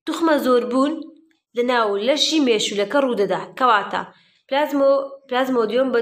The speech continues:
دوو سو-، بە دوو، بە دوو قۆناغ زۆر دەبێت. توخمانە و ناتوخمانە. توخمانەکەی لە ناو لەشی مێشولەکەیە، کەوا هەر یەک لەو، ئێ، هەر، هەر، هەر یەک لەو توخمە خانانەیە، واتە توخمە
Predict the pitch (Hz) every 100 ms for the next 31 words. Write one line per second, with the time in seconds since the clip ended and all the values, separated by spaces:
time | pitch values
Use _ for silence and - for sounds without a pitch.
0 | 233 294 277 - 226 208 226 277 294 -
1 | 214 - 226 233 302 247 214 202 196 196
2 | 185 170 170 - _ - - 240 233 320
3 | 277 214 - 208 185 185 - 285 311 302
4 | 294 302 285 247 240 240 277 - 311 311
5 | - - 220 233 226 214 208 233 226 262
6 | - - _ 220 208 202 240 302 254 -
7 | 233 294 330 - - - _ 202 214 208
8 | 208 208 196 196 196 196 - _ 220 226
9 | 240 262 220 220 262 240 302 330 - 233
10 | 220 214 208 208 208 208 220 226 220